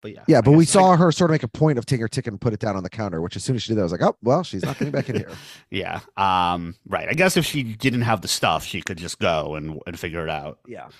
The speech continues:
Speaker 1: At least she
Speaker 2: I,
Speaker 1: would
Speaker 2: I
Speaker 1: be
Speaker 2: thought
Speaker 1: there.
Speaker 2: they, so she sort of very ostentatiously puts the ticket down, and, and, you know, it, it's getting lost or it's getting thrown out or,
Speaker 1: <laughs>
Speaker 2: yeah, something's happening.
Speaker 1: Chekhov's ticket.
Speaker 2: Yes.
Speaker 1: Um,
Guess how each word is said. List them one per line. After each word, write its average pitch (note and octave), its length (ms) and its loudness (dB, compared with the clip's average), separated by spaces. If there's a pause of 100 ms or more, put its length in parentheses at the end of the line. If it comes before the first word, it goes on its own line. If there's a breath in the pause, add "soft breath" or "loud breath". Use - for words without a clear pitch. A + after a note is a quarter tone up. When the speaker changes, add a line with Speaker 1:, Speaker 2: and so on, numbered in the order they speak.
(120)
Speaker 1:
At F2 100 -10
least E2+ 160 -6
she D#3+ 60 -4
Speaker 2:
I, - 20 -2
Speaker 1:
would F3 80 -4
Speaker 2:
I F3 60 -4
Speaker 1:
be D#2+ 60 -4
Speaker 2:
thought G3 200 -2
Speaker 1:
there. F3+ 80 -2
Speaker 2:
they, E3 40 -2
so F3+ 140 -14
she E3+ 160 -12
sort G3 220 -2
of F3 60 -6
very F3 160 0
ostentatiously B2+ 560 -6
puts A#2 160 -4
the G2+ 60 -10
ticket F#2+ 180 -8
down, F2 180 -2
and, F#2+ 80 -8
and, A2 220 -6
you G#2+ 80 -2
know, F2+ 220 -2
it, F#2 220 -8
it's - 220 0
getting C3+ 300 2
lost A#2 420 2
or F#2+ 80 -2
it's - 140 -4
getting B2+ 220 0
thrown A#2 220 2
out G#2+ 280 2
or, F2 180 -4
Speaker 1:
<laughs> - 60 -18
Speaker 2:
yeah, F2+ 180 -8
something's G2 300 -8
happening. A2 200 0
Speaker 1:
Chekhov's F#2 280 -2
ticket. D#2+ 360 -6 (300 loud breath)
Speaker 2:
Yes. E2+ 200 -10
Speaker 1:
Um, F2+ 580 0